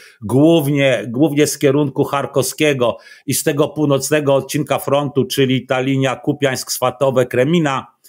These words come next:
przede wszystkim stamtąd, plus podrywają W D W z innych kierunków, ale nie z centralnego Donbasu raczej, tylko, e,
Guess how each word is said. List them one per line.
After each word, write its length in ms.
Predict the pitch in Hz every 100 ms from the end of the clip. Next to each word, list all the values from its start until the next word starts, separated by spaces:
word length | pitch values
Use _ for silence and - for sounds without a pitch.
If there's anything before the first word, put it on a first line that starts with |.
| _
przede 300 | - 143 139
wszystkim 480 | 135 - 139 139 120
stamtąd, 540 | - 160 165 156 139 - - - _ -
plus 420 | 175 202 196 -
podrywają 680 | 180 160 160 156 165 160 139
W 160 | 143 170
D 200 | 151 139
W 200 | 151 143
z 100 | 131
innych 340 | 139 131 110
kierunków, 680 | 139 139 185 180 156 147 - _ _ _ -
ale 280 | 143 143 143
nie 540 | 147 151 151 135 101
z 140 | - -
centralnego 680 | 127 123 123 127 135 123
Donbasu 600 | 113 113 104 107 87 98 95
raczej, 640 | 85 - 131 185 190 _ _ _
tylko, 500 | 151 143 151 135 127 139 127
e, 340 | 120 117 110